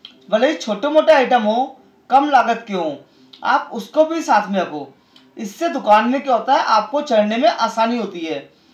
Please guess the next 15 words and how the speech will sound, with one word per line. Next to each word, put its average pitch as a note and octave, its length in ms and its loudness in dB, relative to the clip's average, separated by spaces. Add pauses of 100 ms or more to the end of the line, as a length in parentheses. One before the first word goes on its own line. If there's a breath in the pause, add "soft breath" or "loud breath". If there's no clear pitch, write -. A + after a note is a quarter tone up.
(240 soft breath)
और B3 100 0
दुकानदार A#3+ 560 4
का D4 100 2
भी C#4+ 120 -2
इसमें C#4+ 280 0
interest B3+ 560 -2
बनता G3 300 2
है। G#3+ 220 2 (340 loud breath)
हाँ, C4 240 0
एक A#3+ 260 -2
दो C#4+ 80 2
item C4+ 320 2
है A#3+ 200 0
इसके F#3+ 200 -10
पास, D3+ 340 -2